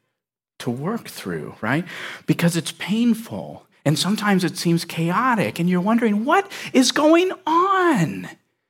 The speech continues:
And then, yet when you get on the other side of it, you begin to realize, right? Twenty twenty vision, hindsight is this beautiful gift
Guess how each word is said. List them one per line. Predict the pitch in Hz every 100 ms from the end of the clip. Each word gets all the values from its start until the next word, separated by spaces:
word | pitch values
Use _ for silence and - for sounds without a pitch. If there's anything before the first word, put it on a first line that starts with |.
| _ _ _ _ _ _ -
And | 139
then, | 139 139 131 - _ -
yet | 147 190
when | 156 147
you |
get | 143 151
on | 175
the | 160
other | 156
side | 131 135 131
of | 113
it, | 98
you | 107
begin | 117 117
to | 113
realize, | 110 101 82 85 - - _ -
right? | 113 113 _ _ -
Twenty | 160 202
twenty | 202 185
vision, | 160 147 127 95
hindsight | 92 139 170 175 139
is | 120
this | 117
beautiful | - 127 147 185 185
gift | 143 131 - -